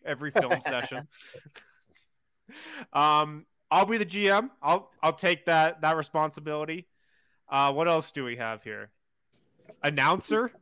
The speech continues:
Speaker 1: Was
Speaker 2: We
Speaker 1: that
Speaker 2: got
Speaker 1: one?
Speaker 2: Vogt. What, what is Vogt doing? Is he sidelined? Is he, is he the owner?
Speaker 1: Vogt sidelined for sure, just bringing the fan vote mainstream.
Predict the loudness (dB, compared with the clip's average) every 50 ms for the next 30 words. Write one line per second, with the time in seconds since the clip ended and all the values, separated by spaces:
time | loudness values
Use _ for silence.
0 | _ -14 -6 -2 4 6 6 6 6 2 0 4 6 6 6 6 10 8 8 10
1 | 12 8 8 8 6 8 8 8 8 6 2 4 4 4 4 2 -4 -6 -8 -4
2 | 2 4 4 4 6 6 6 6 6 6 4 -2 -10 _ _ -16 -16 -2 0 0
3 | 2 2 0 -2 -4 _ _ _ _ _ -8 -6 -2 2 6 6 8 8 6 6
4 | 4 2 2 -2 _ _ _ _ _ _ _ _ -20 _ _ _ _ _ _ _
5 | _ _ _ _ -6 0 2 2 2 2 0 0 2 2 2 4 4 2 2 2
6 | 0 -2 -6 -8 -6 -4 -2 -2 -2 -2 -4 -6 -4 -6 -6 -6 -4 -8 -10 -10
7 | -4 -2 0 0 0 -2 -2 -2 -2 -2 -2 -4 -4 -4 -4 -6 -10 -12 -10 -10
8 | -10 -10 -12 -16